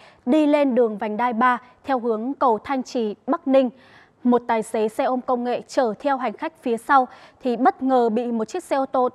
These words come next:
tạt đầu và đâm trúng. Xe ô tô gây tai nạn mang nhãn hiệu Toyota Vios, biển kiểm soát chín chín A sáu năm không một năm,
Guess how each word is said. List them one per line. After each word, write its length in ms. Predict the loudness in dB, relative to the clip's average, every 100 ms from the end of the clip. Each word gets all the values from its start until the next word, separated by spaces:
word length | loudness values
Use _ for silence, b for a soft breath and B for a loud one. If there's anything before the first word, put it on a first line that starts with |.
| 2
tạt 180 | 2 2
đầu 280 | 2 2 0 b b -2
và 240 | 0 0 2
đâm 180 | 2 4
trúng. 340 | 2 2 0 -6 b b b
Xe 220 | -6 0
ô 80 | 2
tô 200 | 4 2
gây 140 | 2 0
tai 180 | 0
nạn 300 | 0 -2 -2
mang 200 | -4 -4
nhãn 240 | -6 -6 -4
hiệu 220 | -2 -2
Toyota 560 | -2 -2 -2 -2 -4 -2
Vios, 400 | -2 -2 -2 -4 _
biển 140 | -6 -2
kiểm 180 | -4 -4
soát 240 | -8 -8
chín 200 | -8 -6
chín 220 | -4 -4
A 240 | 0 0 0 B B
sáu 300 | -4 0 2
năm 220 | 2 0
không 340 | -2 -4 -2 -2
một 120 | -2
năm, 180 | 0 -2